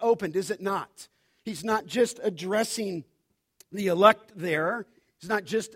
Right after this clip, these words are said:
addressing the redeemed or the regenerated. Whoever believes. If you glance down in your Bible at chapter three, verse eighteen,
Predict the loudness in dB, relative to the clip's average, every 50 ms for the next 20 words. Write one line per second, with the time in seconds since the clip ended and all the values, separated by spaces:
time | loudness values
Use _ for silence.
0 | -4 -4 -4 -4 -6 -12 -8 -6 -4 -4 -4 -4 -8 -10 -10 -8 -6 -4 -2 -2
1 | -2 -2 -2 -6 -6 -4 -4 -4 -4 -4 -4 -2 -2 -2 -2 -2 -2 -4 -4 -2
2 | -2 -2 -2 -2 -2 -4 -6 -8 _ _ _ _ _ -4 2 6 6 6 6 4
3 | 2 0 0 0 0 0 0 -2 -4 -8 -8 -10 -12 -8 -6 -6 -4 -4 -6 -6
4 | -6 -4 -4 -4 -4 -4 -4 -4 -4 -2 0 0 0 0 0 -2 -4 -6 -4 -4
5 | -2 -2 -2 -2 -4 -6 -6 -8 -10 -10 -6 -6 -6 -6 -6 -8 -12 _ _ _
6 | _ -8 0 2 4 4 4 0 -2 -2 -2 -2 -2 -4 -10 -14 -8 -2 2 2
7 | 2 2 0 -4 -8 -10 -10